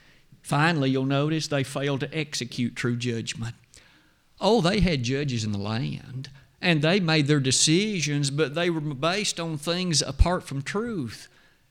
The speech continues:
Other of the prophets will remind us some were based on bribes, others were based on relationships, but not truth. The God that you and I know is a God that respects truth.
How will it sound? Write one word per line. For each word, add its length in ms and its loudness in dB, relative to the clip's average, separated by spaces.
Other 260 6
of 60 4
the 60 -2
prophets 520 0
will 120 -2
remind 500 0
us 140 0
some 560 0
were 80 4
based 340 2
on 140 2
bribes, 800 0
others 340 2
were 120 0
based 400 0
on 380 -2
relationships, 1200 0
but 200 -10
not 260 -4
truth. 720 -4
The 100 2
God 360 4
that 100 0
you 160 2
and 100 2
I 140 4
know 540 2
is 180 0
a 60 2
God 360 0
that 120 -4
respects 460 -2
truth. 800 -6